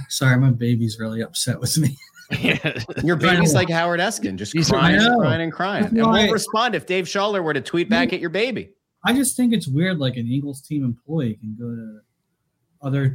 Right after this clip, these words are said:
Speaker 1: teams' press conferences and <laughs> mouth off and give, you know,
Speaker 2: Mouth
Speaker 1: Daryl
Speaker 2: off.
Speaker 1: Morey a hard time and, you know, call everybody a nitwit. You know, uh, you know, like, has, has Howard ever apologized to Charlie Manuel?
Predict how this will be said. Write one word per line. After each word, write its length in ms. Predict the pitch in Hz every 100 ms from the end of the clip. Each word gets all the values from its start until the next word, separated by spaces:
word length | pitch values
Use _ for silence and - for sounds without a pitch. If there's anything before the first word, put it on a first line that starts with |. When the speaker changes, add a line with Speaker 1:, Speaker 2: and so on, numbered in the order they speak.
| -
Speaker 1:
teams' 300 | 151 139 135
press 280 | 147 160
conferences 840 | - 123 113 107 110 104 120 117 107
and 260 | 107 107
<laughs> 0 |
mouth 300 | 127 131 135
off 420 | 139 147 135 135 - 117
and 280 | 110 107 - _ _ _ -
give, 160 | 147 131 156
you 140 | 151
know, 180 | 120 117
Speaker 2:
Mouth 120 | 117 127
Speaker 1:
Daryl 280 | 139 139
Speaker 2:
off. 40 | 135
Speaker 1:
Morey 280 | 147 151 135
a 80 |
hard 340 | 117 135 135 135
time 560 | 135 113 113 120 131 - _ _ _
and, 240 | 143 135 135
you 80 | 139
know, 100 | 120
call 240 | - 135
everybody 380 | 143 160 151 147
a 40 |
nitwit. 640 | 139 127 123 117 113 117 120 _ _ _ _ _ _ _ - -
You 180 | 143
know, 120 | 123 120
uh, 160 | 151 -
you 120 | 180
know, 260 | 180 165 -
like, 220 | 170 170
has, 200 | 180 -
has 200 | 170 175
Howard 260 | 220 359 370
ever 220 | 339 320
apologized 720 | 226 - 175 185 170 175 165
to 60 | 135
Charlie 360 | - 147 147
Manuel? 600 | 135 127 127 139 139 135